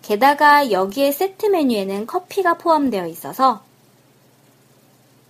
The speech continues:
而且这里的套餐包含咖啡.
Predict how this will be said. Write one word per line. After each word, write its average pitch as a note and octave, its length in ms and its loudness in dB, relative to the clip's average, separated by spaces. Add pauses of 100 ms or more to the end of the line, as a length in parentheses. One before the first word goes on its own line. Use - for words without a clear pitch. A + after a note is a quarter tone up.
(2750)
而且这里的套餐包含咖啡. C4 4000 0